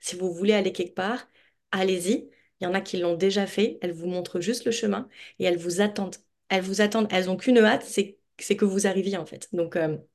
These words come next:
les meufs, il n'y a jamais de concurrence, on est toutes ensemble. Là, euh, l'histoire de Stéphanie, si elle vous parle, tant mieux. Capitalisez là-dessus, c'est votre Google. Elle a déjà débroussaillé le chemin pour vous.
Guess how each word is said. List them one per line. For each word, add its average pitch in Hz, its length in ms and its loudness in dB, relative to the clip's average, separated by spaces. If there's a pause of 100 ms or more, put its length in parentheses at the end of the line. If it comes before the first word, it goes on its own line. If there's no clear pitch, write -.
(120)
les 170 120 0
meufs, 196 240 0
il - 80 -6
n'y 165 60 2
a 165 80 0
jamais 180 180 0
de 208 60 0
concurrence, 190 560 -2
on 165 120 -4
est 160 60 -2
toutes 156 200 -10
ensemble. 214 380 0 (540)
Là, 196 380 4
euh, 156 220 4
l'histoire 180 280 2
de 180 80 -4
Stéphanie, 175 380 -2
si - 100 -4
elle 156 80 0
vous 160 80 -6
parle, 208 300 -4 (160)
tant 254 160 0
mieux. 269 320 -2 (260)
Capitalisez 226 580 0
là-dessus, 233 360 0
c'est - 160 0
votre 196 180 2
Google. 240 400 4
Elle 175 140 2
a 180 80 2
déjà 226 460 6
débroussaillé 214 680 2
le 226 60 0
chemin 233 380 0
pour 302 180 -4
vous. 262 220 -2